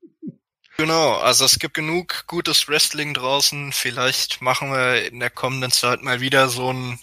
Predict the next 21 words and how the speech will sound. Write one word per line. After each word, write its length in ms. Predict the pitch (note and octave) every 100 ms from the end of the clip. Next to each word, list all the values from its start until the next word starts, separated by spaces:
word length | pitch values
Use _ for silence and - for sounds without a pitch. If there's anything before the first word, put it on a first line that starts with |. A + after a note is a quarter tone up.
| -
Indie-Podcast, 1080 | E3 D#3+ D#3 D#3 D3+ - D#3+ - D3+ C#3+ -
sag 220 | C3+ C3+
ich 100 | C3
jetzt 220 | D3+ - C3
mal. 360 | B2+ C3 C3 - - - - - - _ _ D3+
Und 160 | C#3+
ansonsten, 1040 | C3+ A#2+ B2+ C#3 - - - D3 C3+ C3 B2+
ähm, 480 | A#2 A#2 A2+ A2 - - _ -
hört 140 | C#3+
bei 160 | - C#3
unseren 320 | C#3 C3+ C3
anderen 300 | F#2+ D3 D3
Podcasts 640 | - D3+ - C#3+ C#3 - B2+
rein. 420 | C3+ C3 C#3+ - -
Gerade 480 | - A#2 A2+ A#2+ B2
der 140 | A#2+ -
Thorsten 420 | B2+ B2+ - A#2+
ist 220 | B2 -
da 100 | A#2+
ja 160 | A2+ G2+
auch 240 | A#2